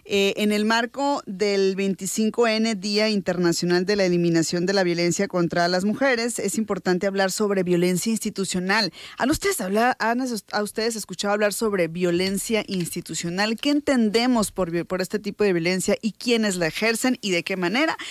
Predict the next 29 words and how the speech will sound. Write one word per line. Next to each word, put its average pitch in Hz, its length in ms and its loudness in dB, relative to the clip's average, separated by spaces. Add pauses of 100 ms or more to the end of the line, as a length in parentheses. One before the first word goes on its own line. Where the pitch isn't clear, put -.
(160)
Esto 233 260 2
es 254 80 2
lo 254 120 0
que 220 120 -2
nos 196 180 -4
va 208 160 4
a 208 140 0
platicar 196 680 -2
esta 196 540 -2
mañana 185 680 -2
Leila 185 540 0
Acedo 294 540 0 (300)
en 190 100 -6
la 180 120 0
sección 196 420 -6
Columna 208 360 -2
Violeta. 190 520 0
Leila 185 320 0
Acedo, 202 460 -2 (260)
directora 185 560 0
de 196 100 -2
Laboratorio 170 560 -2
Social 170 540 -6
Norte. 151 340 -6
¿Cómo 247 240 0
estás, 262 300 0
Leila? 208 260 0
Buenos 208 300 -2
días. 185 380 -4